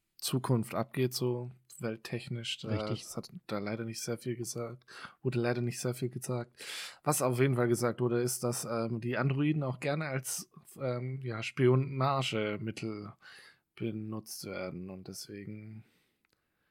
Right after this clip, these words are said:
Speaker 2: Sind
Speaker 1: könnte
Speaker 2: wahrscheinlich
Speaker 1: da
Speaker 2: irgendwie, äh, vernetzt mit, ja.
Speaker 1: Ja, könnte da halt auch wieder ein Konflikt dann in der Familie entstehen. Aber wir wissen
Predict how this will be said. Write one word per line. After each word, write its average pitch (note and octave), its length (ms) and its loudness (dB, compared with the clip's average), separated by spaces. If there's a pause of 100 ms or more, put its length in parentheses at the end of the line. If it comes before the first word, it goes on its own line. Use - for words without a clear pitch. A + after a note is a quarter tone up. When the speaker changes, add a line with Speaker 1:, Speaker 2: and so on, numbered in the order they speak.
(1120)
Speaker 2:
Sind G#2+ 180 -2
Speaker 1:
könnte G2+ 40 2
Speaker 2:
wahrscheinlich G#2+ 440 2
Speaker 1:
da A2+ 80 0
Speaker 2:
irgendwie, A2 540 4
äh, A2 380 2 (280)
vernetzt - 920 2
mit, B2 420 -2 (500)
ja. A2 200 -2 (1080)
Speaker 1:
Ja, A2+ 300 4 (120)
könnte A2+ 220 2
da A2 160 4
halt A#2 120 2
auch B2 180 0
wieder A2 240 2
ein G#2+ 160 -4
Konflikt B2 440 0
dann A2+ 80 2
in A2+ 120 0
der A#2 120 2
Familie C3 360 4
entstehen. C3 320 4
Aber D#3+ 280 6
wir E3 120 4
wissen F3+ 520 2